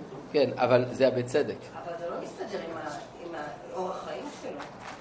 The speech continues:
Speaker 1: מה, למה?
Speaker 2: כי עד שאח שלו,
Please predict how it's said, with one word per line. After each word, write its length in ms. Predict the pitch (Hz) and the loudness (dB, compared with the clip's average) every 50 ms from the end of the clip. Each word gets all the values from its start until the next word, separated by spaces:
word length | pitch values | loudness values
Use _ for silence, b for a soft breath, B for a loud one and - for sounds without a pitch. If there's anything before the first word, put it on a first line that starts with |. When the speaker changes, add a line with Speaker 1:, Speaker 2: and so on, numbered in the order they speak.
| - - - - - - - - - - - - - - - | -12 -14 -14 -14 -14 -14 -14 -14 -12 -10 -10 -10 -12 -8 -4
Speaker 1:
מה, 140 | 120 117 117 | 0 0 2
למה? 260 | 113 117 123 127 123 127 123 - - - - - - - - - - - - - - - | 4 4 4 4 2 0 -2 -6 -12 -12 -12 -12 -12 -12 -12 -12 -14 -14 -14 -16 -14 -8
Speaker 2:
כי 100 | 196 196 | -4 -2
עד 160 | 196 254 262 - | -2 -2 -2 -2
שאח 260 | 302 285 262 269 - | -2 -2 -2 -2 -4
שלו, 200 | - 277 254 247 | -8 -8 -6 -6